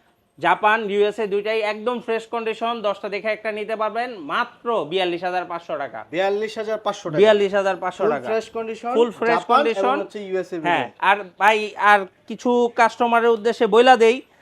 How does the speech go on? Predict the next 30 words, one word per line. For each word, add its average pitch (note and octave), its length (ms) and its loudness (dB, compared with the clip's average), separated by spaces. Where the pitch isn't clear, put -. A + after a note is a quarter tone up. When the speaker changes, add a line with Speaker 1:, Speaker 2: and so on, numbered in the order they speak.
Speaker 1:
যারা F#3 280 6
হচ্ছে G#3 180 0
iPhone G#3+ 460 2
থার্টিন A#3 420 2
সিরিজ A3 280 -4
কমে A3+ 300 0
খুঁজেন A3+ 360 0
ভাই, A#3+ 220 2
দয়া G3 260 4
করে A3+ 300 0
এই, G3+ 120 -2
এই G#3 240 2
ভুল F#3 260 0
কাজটা G3 360 0
করেন G3+ 300 0
না G#3+ 200 -2
ভাই। D3+ 240 0
আর A3 200 4
কোনো A#3+ 280 -2
সিরিজ G#3+ 260 -2
খুঁজলেও G#3+ 340 -4
থার্টিনটা F#3 520 0
খুঁজেন E3 300 -2
না। B2+ 180 -10
কমের A#3 280 0
মধ্যে A#3 260 0
খুঁজলে A#3+ 360 -4
আপনার G#3 320 -2
যদি G#3 220 0
কোনো, G#3+ 460 2